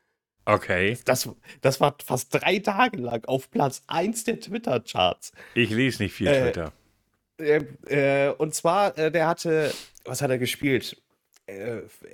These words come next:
Speaker 2: hier mit diesem, diesem Teddy-Horrorspiel, Freddy's, keine Ahnung, ich weiß nicht mehr, wie das Ding da heißt. Und, äh, hatte sich da irgendwie erschrocken und hat dann halt eben so, ich sag jetzt mal, so leichte Bumsbewegungen dann Richtung Kamera gemacht mit: „Hier, dich, Gegner, dich werde ich quasi gleich so fertig machen.“ Und während er aber da so voll am Rumhippeln war,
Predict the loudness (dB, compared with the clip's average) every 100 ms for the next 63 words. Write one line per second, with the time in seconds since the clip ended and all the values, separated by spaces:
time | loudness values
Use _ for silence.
0 | -18 -4 -4 -4 -8 -8 -8 -12 _ -12
1 | -12 -10 -6 -4 -2 -4 -4 -8 -6 -2
2 | 0 0 0 -4 -6 -6 -4 -2 -2 -4
3 | -6 -12 -16 _ _ _ _ _ _ _
4 | _ _ _ _ -20 _ _ -18 -10 -8
5 | -6 -8 -8 -6 -4 -4 -4 -6 -6 -6
6 | -8 -8 -6 -4 -4 -6 _ -20 _ -20
7 | _ _ _ _ 0 2 2 0 -4 -4
8 | 0 2 2 2 -2 -4 -2 -2 -2 -2
9 | -4 0 -2 0 -4 -2 -2 -2 0 0
10 | 0 0 -2 0 0 -2 -2 -2 -2 -4
11 | -10 -8 -8 -4 -4 -2 -2 -4 -6 -8
12 | -8 -8 -6 -2 -2 -2 -2 -4 -6 -8
13 | -6 -2 0 0 -2 -2 -4 -4 -6 -4
14 | 0 0 0 0 0 0 0 0 -2 0
15 | 0 0 -2 -2 -2 -2 -4 -4 -6 -6
16 | -4 -4 -4 -6 -2 -2 -2 -2 -4 0
17 | 0 0 -2 -4 -8 0 0 0 0 0
18 | -2 -4 -2 -2 0 0 -2